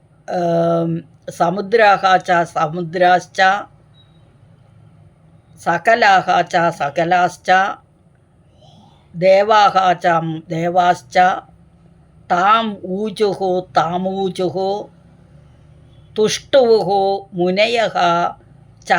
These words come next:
ഏനാം, തുഷ്ടുവോർമുനയശ്ചൈനാം, തുഷ്ടുവോർമുനയശ്ചൈനാം, തുഷ്ടുവുഹു മുനയഃ ച ഏനാം.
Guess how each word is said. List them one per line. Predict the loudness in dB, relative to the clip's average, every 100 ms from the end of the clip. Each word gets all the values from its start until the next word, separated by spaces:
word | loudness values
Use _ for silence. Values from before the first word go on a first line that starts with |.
| 2 0 2
ഏനാം, | 2 2 2 0 -4 -8 _ _ _ _ _ _ -6
തുഷ്ടുവോർമുനയശ്ചൈനാം, | -4 -4 -4 -2 0 0 0 0 0 -4 -2 -2 -2 -4 -6 -10 -4 -2 -2 -2 -2 -4 -4 -10 _ _ _ _ _ _ _ -4
തുഷ്ടുവോർമുനയശ്ചൈനാം, | -4 -4 -4 -2 0 0 0 -2 -4 -4 0 0 0 -2 -6 -6 -4 -4 -4 -6 -14 -10
തുഷ്ടുവുഹു | -8 -6 -2 2 2 0 2 4 2 0 _ _ _ _ _ -6
മുനയഃ | -2 2 2 4 2 0 0 0 -4 -14 _ _ _ _ -2
ച | 2 2 0 -8 _ -20 -14
ഏനാം. | -10 -8 -6 -4 -4 -6